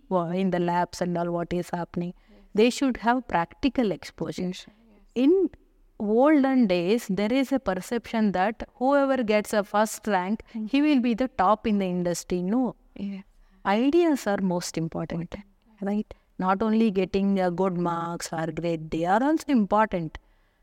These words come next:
Speaker 1: We should focus on studies, obviously, but academia and, uh, industry both should be treated as, uh, parallelly.
Speaker 2: Okay.
Speaker 1: Then only, uh, development happens.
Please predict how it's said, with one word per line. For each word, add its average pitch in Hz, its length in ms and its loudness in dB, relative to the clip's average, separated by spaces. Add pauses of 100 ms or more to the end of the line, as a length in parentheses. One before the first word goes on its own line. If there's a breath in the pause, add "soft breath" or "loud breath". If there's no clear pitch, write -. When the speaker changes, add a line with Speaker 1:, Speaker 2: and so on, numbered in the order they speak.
(240)
Speaker 1:
We 165 220 -4
should 294 260 0
focus 226 440 0
on 269 160 2
studies, 202 500 -2
obviously, 170 720 -6 (320)
but 196 360 0
academia 262 840 2
and, 226 480 4
uh, 175 200 2 (180)
industry 202 580 0
both 180 520 -2 (440)
should 220 440 -2
be 311 360 2 (200)
treated 233 600 0
as, 220 600 0 (520)
uh, 180 120 -4
parallelly. 214 760 2 (340)
Speaker 2:
Okay. - 320 -20
Speaker 1:
Then 190 280 2
only, 220 480 2 (260)
uh, 175 360 -2
development 196 640 0
happens. 160 560 -6